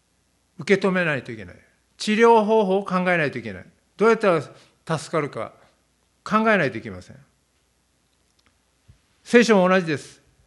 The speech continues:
あなたはこのままだと滅びるって聞いたら、どうすればこれが回避できる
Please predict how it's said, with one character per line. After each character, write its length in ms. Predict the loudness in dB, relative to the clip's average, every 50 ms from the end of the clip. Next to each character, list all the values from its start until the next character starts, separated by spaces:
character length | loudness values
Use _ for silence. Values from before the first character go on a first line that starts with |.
| _ _ _
あ 120 | 2 4
な 140 | 4 4 2
た 160 | 4 4 2
は 80 | 2 2
こ 160 | 0 -4 -2
の 140 | -2 -2 -2
ま 100 | -2 -2
ま 100 | -2 -2
だ 120 | -2 -2
と 140 | -2 -4 -6
滅 360 | -4 -2 2 4 6 6 4
び 100 | 2 -4
る 160 | -4 -6 -8
っ 640 | -10 _ _ _ _ _ _ _ _ _ _ _ _
て 80 | -10 -10
聞 240 | -10 -6 -6 -6 -6
い 60 | -2
た 140 | -2 -2 0
ら、 440 | 0 -2 -2 -4 -6 -8 -14 -20 _ _ _ _ _ _ _ _ _ _ _ _ _ _ _ _ _
ど 160 | _ 0 0 0
う 40 | 0
す 100 | 2 2
れ 80 | 2
ば 120 | 2 2 0
こ 120 | 0 0
れ 80 | 0 2
が 120 | 0 0
回 300 | 0 2 2 2 2 2
避 120 | 0 -2 -2
で 140 | -2 -2
き 100 | -2 -2
る 140 | -2 -2 -2